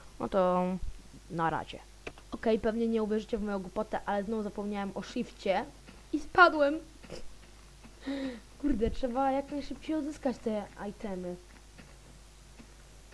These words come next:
Fucking shit, motherfucker. Znaczy, przepraszam, ale no wiecie. Pewnie i tak teraz nic nie widzicie. Dobra, to ja tam dojdę i postaram się podjaśnić trochę, jak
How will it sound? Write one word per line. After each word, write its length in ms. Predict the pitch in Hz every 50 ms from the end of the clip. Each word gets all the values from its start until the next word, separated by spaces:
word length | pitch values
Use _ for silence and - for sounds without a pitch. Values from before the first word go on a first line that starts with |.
| - - - - - - - - - - - - - - - - - - - - - - - - - - - - - - - - 508
Fucking 360 | - - - - 262 233 202 -
shit, 240 | - - - -
motherfucker. 560 | 240 226 214 202 190 - - 190 - - 170 170 - - - - -
Znaczy, 260 | 165 185 - 233 226
przepraszam, 640 | - - 262 - - 220 190 - - - 165 180 180 175 -
ale 440 | 208 208 214 220 220 220 226 226 226
no 120 | 240 254
wiecie. 360 | 226 254 233 233 - 202 190 185 - - - - - - - - - - - - - - - - - - - - - -
Pewnie 260 | 196 202 208 208 208
i 60 | 196
tak 180 | 196 208 - -
teraz 280 | 202 196 180 - -
nic 160 | 202 180 -
nie 80 | 196 185
widzicie. 460 | 175 180 180 196 190 - - 190 202 214 - - - - - - - - - - - - - - - - - - - - - - - - - - - - - - - - - - - - - - - - - - - - - - - - - - - - - - - - - - - - - - - - - - - - - - -
Dobra, 260 | 170 185 196 196 190
to 140 | 196 - 202
ja 140 | 190 196 190
tam 160 | 190 180 180
dojdę 260 | 190 190 190 190 190
i 40 | 185
postaram 380 | - 185 175 - 196 190 185
się 100 | 180 -
podjaśnić 560 | - - 196 202 214 196 190 - - 180 165 -
trochę, 220 | - - - 160
jak 100 | 156 160